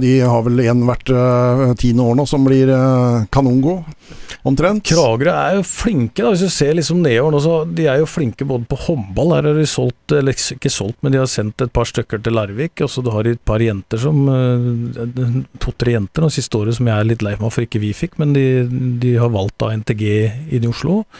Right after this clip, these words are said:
Speaker 2: Eh, og så har du da de Jørgensen-guttene og flere som kommer.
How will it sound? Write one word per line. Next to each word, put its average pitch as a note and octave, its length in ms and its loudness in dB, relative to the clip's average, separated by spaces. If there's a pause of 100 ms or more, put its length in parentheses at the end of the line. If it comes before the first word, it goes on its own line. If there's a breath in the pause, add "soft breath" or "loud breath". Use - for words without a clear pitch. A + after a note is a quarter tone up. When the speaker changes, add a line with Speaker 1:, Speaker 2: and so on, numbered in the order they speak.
(640 loud breath)
Speaker 2:
Eh, B2+ 240 2
og C#3 160 -2
så B2 160 -2
har G#2 160 0
du A2 80 2
da G#2 200 0
de G#2+ 120 -2
Jørgensen-guttene A#2+ 880 -2
og A#2+ 80 -4
flere G#2 240 -4
som B2+ 200 -4
kommer. A#2 340 -4